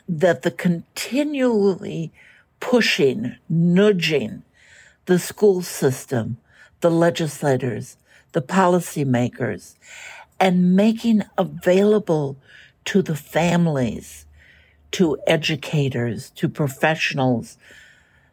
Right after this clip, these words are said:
the information they need to have these discussions naturally allows people to be able to talk about this. We have these incredible programs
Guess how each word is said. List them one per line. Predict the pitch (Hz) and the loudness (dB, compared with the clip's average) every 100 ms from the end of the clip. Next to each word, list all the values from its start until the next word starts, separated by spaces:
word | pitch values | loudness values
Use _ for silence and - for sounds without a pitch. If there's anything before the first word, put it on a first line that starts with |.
| _ _ _ 190 | _ _ _ 0
the | 196 | 2
information | - 202 202 196 196 196 202 185 | 4 2 4 4 4 4 2 2
they | 180 180 | 2 2
need | 170 165 165 185 175 131 | 0 -2 0 2 0 -2
to | - 139 | -4 -4
have | - 170 175 170 | -2 0 2 2
these | 180 151 127 | 0 0 -2
discussions | - 135 131 - 123 117 - 85 - - - _ - - - - _ _ | -6 -8 -8 -4 -4 -2 -4 -4 -4 -14 -18 _ -20 -20 -20 -20 _ _
naturally | 165 170 170 190 208 - 185 156 147 135 127 - | 2 4 4 2 2 0 0 0 0 -2 -2 -2
allows | 160 143 139 156 165 170 - | 0 0 2 2 2 0 -4
people | - - 135 131 123 - _ _ _ _ - - _ _ _ _ _ _ _ - | -10 -4 -4 -2 -4 -4 _ _ _ _ -20 -20 _ _ _ _ _ _ _ -2
to | 202 | 2
be | 180 175 | 4 2
able | 160 156 | 2 -4
to | 165 | -4
talk | - - 147 131 131 | -6 -4 0 0 -2
about | 127 123 110 - | -4 -4 -4 -8
this. | 131 104 - - _ - - - _ | -8 -8 -12 -20 _ -20 -20 -20 _
We | 208 208 | 2 4
have | 175 196 | 4 2
these | 175 185 156 - - | 2 0 0 -8 0
incredible | 185 175 - - - 175 190 180 160 151 143 135 | 0 0 -6 -14 -4 0 2 2 0 0 0 -2
programs | - 147 143 143 131 127 113 120 | -4 0 2 2 0 -2 -2 -8